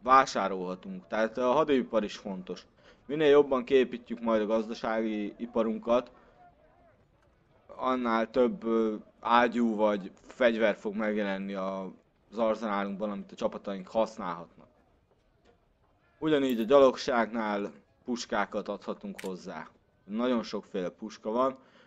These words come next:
Mindig ott láthatjátok, hogy a boltban, esetleg a fegyvertárunkban mennyi van az adott fegyverből.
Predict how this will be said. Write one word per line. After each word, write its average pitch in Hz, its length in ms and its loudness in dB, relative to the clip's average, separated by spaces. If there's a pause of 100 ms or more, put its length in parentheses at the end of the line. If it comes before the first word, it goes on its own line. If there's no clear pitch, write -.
(120)
Mindig 151 220 -2
ott 131 140 4
láthatjátok, 110 680 -2
hogy 101 120 -10
a 95 60 -4
boltban, 120 440 2
esetleg 104 340 -4
a 107 40 -2
fegyvertárunkban 98 1000 -4
mennyi 104 320 -4
van 95 200 -8
az 92 100 -14
adott 92 400 -12 (160)
fegyverből. 85 640 -8